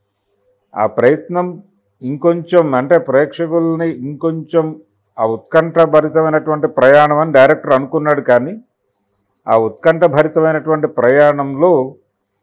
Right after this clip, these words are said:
కంటెంట్ వాల్యూ, కొంచెం వాల్యుబుల్ కంటెంట్ ఇచ్చుంటే బెటర్గా ఉండేది సినిమా. చాందినీ చౌదరి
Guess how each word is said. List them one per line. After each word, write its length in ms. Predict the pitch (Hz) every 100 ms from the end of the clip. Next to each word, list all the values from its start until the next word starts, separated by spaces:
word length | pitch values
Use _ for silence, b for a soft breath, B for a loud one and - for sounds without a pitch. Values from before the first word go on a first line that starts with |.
| _ _ _
కంటెంట్ 640 | 131 151 170 196 190 165 170 143
వాల్యూ, 440 | 147 160 170 165 - - _ _ _ _ _ _ _ _
కొంచెం 340 | 139 160 165 170 151
వాల్యుబుల్ 440 | 135 165 165 175 170
కంటెంట్ 400 | 151 147 160 139 131
ఇచ్చుంటే 420 | 123 175 175 185 180
బెటర్గా 380 | 143 135 160 165 151
ఉండేది 300 | 139 127 101 110
సినిమా. 240 | 104 92 - _ _ _ _ _ _ _ -
చాందినీ 400 | 120 139 151 165 156 156
చౌదరి 380 | 147 143 147